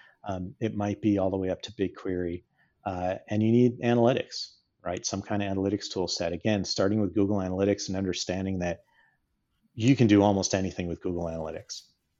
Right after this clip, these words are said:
If you wanna move to Omniture, <laughs> sorry, that I just dated myself, Adobe Analytics, um, great, awesome. Just understand that you're probably not gonna add that many features that way. Um,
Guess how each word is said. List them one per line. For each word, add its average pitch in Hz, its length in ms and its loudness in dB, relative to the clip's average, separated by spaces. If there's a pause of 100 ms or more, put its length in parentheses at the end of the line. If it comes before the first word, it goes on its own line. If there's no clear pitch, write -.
If 107 200 -4
you 110 80 6
wanna 117 180 6
move 104 240 4
to 117 80 -4
Omniture, 98 800 -2
<laughs> - 100 -10
sorry, 85 340 -8 (340)
that 107 160 6 (160)
I 113 100 10
just 101 220 4
dated 104 260 8
myself, 95 420 0
Adobe 107 380 4
Analytics, 101 540 -2 (480)
um, 98 420 -2 (500)
great, 101 540 -2 (200)
awesome. 117 540 -6 (200)
Just 117 180 -2
understand 104 680 -2
that 95 320 -6
you're 101 120 -4
probably 104 440 -2
not 95 200 -6
gonna 95 140 -6
add 95 220 -6
that 90 180 -6
many 90 180 -8
features 90 440 -8
that 110 180 -4
way. 120 280 -2 (400)
Um, 90 240 -6